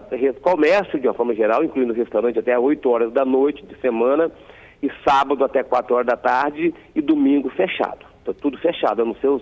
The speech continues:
como, os serviços essenciais. Então, assim, à medida que a gente for, for necessário, nós vamos discutindo na sala de situação, no centro de comando e controle, e se for preciso, apertando um pouco mais.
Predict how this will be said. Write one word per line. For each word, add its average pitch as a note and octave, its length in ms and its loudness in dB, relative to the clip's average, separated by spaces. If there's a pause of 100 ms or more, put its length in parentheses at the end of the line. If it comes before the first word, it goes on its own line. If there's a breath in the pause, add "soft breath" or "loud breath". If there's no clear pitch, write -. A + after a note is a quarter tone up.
(160)
como, C3 540 -4
os - 100 -16
serviços A2+ 380 -2
essenciais. C3 640 0 (420 loud breath)
Então, C3 140 0
assim, C3 140 -2 (120)
à E3 140 2
medida E3+ 280 -2
que D#3 200 0
a D3 40 0
gente C3+ 220 -4
for, C#3 240 0 (220)
for D#3 100 0
necessário, G#3 480 0
nós B3+ 100 2
vamos B3 140 0
discutindo G3+ 420 -4
na F3+ 140 0
sala C#3 220 -2
de C#3 80 -2
situação, D#3+ 580 -2
no F#3 80 0
centro D3 220 -2
de - 40 -20
comando C#3+ 260 2
e C#3+ 40 -4
controle, F#3+ 540 2 (440 loud breath)
e F3 60 -2
se - 60 -6
for F#3+ 120 2
preciso, D#3 520 0
apertando D#3+ 600 0
um D#3+ 60 2
pouco E3 300 0
mais. D3+ 280 0